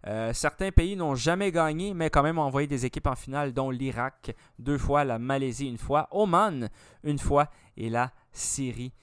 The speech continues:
une fois, bien entendu. Donc voilà, c'était un petit, euh, aperçu de la Ligue des champions asiatiques avec bien sûr le meilleur buteur de la Ligue, je l'ai nommé tantôt, il s'appelle Soufiane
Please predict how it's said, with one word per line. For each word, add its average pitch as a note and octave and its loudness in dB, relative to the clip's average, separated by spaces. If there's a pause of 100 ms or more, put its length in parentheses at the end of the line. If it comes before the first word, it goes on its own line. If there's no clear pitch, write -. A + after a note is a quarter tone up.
(200)
une A#2+ -2
fois, A2+ 2 (280)
bien C3 0
entendu. G2 -8 (600)
Donc G#3+ 2
voilà, G#3+ 2
c'était G3 -6
un F3 -4
petit, G3+ -2
euh, B2 -2 (100)
aperçu F#3+ -6 (340)
de B2+ -4
la B2 0
Ligue B2+ -6 (180)
des A#2+ -4
champions C3 -6
asiatiques A#2 -10
avec A#2 -6
bien D3 -4
sûr E3 -2
le B2 -2
meilleur C3 -2
buteur C#3 -2
de A2+ -6
la G#2+ -4
Ligue, A#2 -6
je G#2+ -2
l'ai D3 0
nommé A#2+ -4
tantôt, B2 -4 (300)
il C#3+ -8
s'appelle C3+ 2 (200)
Soufiane D#3+ -2